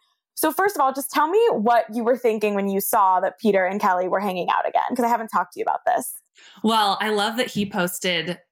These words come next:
Speaker 2: quote, "You caught me. Let the adventure begin." I feel like he was talking to Us Weekly. Like, "We caught it,"
Speaker 1: Totally.
Speaker 2: because, <laughs> because literally just a few days before, our sources said they're officially dating. It's official because,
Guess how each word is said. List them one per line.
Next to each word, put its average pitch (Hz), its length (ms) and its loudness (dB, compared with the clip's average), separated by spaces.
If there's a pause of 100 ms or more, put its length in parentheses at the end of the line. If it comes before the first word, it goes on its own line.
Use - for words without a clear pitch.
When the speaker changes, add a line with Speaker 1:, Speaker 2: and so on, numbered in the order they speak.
(120)
Speaker 2:
quote, 175 320 -2
"You 185 180 -2
caught - 380 -2
me. 214 340 -2 (280)
Let 190 140 -2
the 202 100 2
adventure 196 340 -4
begin." 180 420 -4 (180)
I 214 80 -4
feel 269 140 0
like 269 100 0
he 277 100 0 (140)
was 220 140 -6
talking - 300 0
to - 60 -2
Us 185 140 -6
Weekly. 208 460 -2
Like, 165 160 -6
"We 214 80 0
caught 214 180 0
it," - 60 6
Speaker 1:
Totally. 453 320 4
Speaker 2:
because, 208 340 0 (160)
<laughs> - 400 -4
because 311 220 -2 (280)
literally 294 320 2
just 262 200 -4
a 269 40 -2
few 247 140 -2
days 240 220 -2
before, 254 340 0
our 208 180 0
sources 220 400 -4
said 190 300 -4 (240)
they're 190 180 -2
officially 208 380 -2
dating. 170 400 -4
It's - 160 -10
official 165 380 -8
because, 160 420 -8